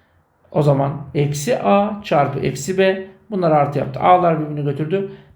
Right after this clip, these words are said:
B dediğim sayı bir çıktı. B'si bir arkadaşlar.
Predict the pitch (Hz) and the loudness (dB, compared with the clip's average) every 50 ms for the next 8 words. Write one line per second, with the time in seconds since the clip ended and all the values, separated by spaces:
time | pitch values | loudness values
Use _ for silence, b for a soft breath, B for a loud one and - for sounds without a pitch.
0 | _ - 143 143 139 143 220 247 254 262 254 - 202 208 202 170 175 180 170 165 | _ -12 -12 -8 0 4 6 6 8 6 4 2 0 -4 -4 -2 -2 -4 -4 -4
1 | 170 - 208 202 214 214 202 208 208 - - - - - - - - - - - | -4 -2 -2 -2 0 -2 -2 -2 -2 -2 -4 -8 -12 -14 -16 -18 -20 -20 -20 -20
2 | _ _ _ _ _ _ _ _ _ _ 165 160 226 220 208 196 202 226 202 196 | _ _ _ _ _ _ _ _ _ _ 4 6 6 6 6 4 2 0 -2 0
3 | 180 156 143 139 139 139 127 - - - - - | 0 0 -2 -4 -6 -8 -10 -10 -10 -12 -14 -16